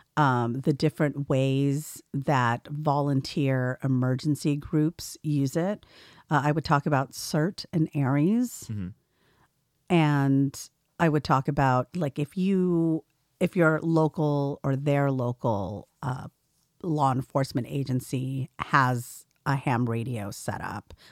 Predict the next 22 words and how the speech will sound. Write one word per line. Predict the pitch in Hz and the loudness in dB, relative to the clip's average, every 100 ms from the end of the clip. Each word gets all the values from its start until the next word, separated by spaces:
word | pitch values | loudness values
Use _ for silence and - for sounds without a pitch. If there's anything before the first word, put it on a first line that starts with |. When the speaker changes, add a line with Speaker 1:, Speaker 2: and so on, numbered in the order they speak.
| - | -4
Speaker 1:
which | 156 | 0
a | 180 | 2
lot | 165 | 4
of | 165 147 | 2 2
them | 127 | 0
do, | 123 123 - 123 180 120 | -2 -4 -6 -10 -8 -8
Speaker 2:
Mm-hmm. | 113 110 - _ - - - _ _ | -6 -8 -12 _ -20 -20 -20 _ _
Speaker 1:
uh, | 160 139 - | -2 -2 -4
you | 196 160 160 | -8 -4 -2
can | 151 143 | -2 0
talk | 139 131 | 0 0
about, | 147 123 120 120 - _ | 0 0 2 -2 -6 _
you | 165 147 | -2 -2
know, | 120 | -2
how | 123 131 123 | 0 0 0
they | 135 | -4
use | 127 135 131 127 - | -4 -2 -2 -2 -4
it, | 123 120 117 - - - _ _ _ _ _ _ - _ _ _ _ - | -4 -4 -8 -14 -16 -20 _ _ _ _ _ _ -20 _ _ _ _ 0
and | 156 139 | 2 4
then | 127 123 120 117 | 2 2 0 0
talk | - 127 | 2 2
about, | 156 135 120 120 110 | 2 2 4 2 -2